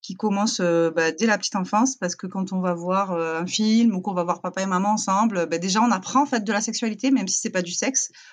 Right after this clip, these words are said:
On apprend la relation, on apprend la manière de se parler entre les hommes et les femmes, on apprend tout ça. Enfin bon,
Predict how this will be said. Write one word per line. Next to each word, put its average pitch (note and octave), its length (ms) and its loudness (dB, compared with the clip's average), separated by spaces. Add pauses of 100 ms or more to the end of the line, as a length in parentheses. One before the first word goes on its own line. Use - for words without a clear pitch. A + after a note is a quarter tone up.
(180)
On F3+ 120 -6
apprend F3+ 240 -4
la G3 100 4
relation, E3+ 380 0
on A#3+ 140 6
apprend G3 220 0
la F3 80 2
manière F3 220 -2
de F#3 80 2
se F3+ 160 -2
parler E3 400 2
entre F#3+ 240 0
les E3 120 2
hommes E3+ 120 2
et D#3+ 40 0
les D#3+ 60 -4
femmes, F3+ 240 0
on F3 80 2
apprend - 220 -8
tout F3 120 -12
ça. F3+ 140 -2
Enfin F#3 180 -4
bon, C#3 140 -4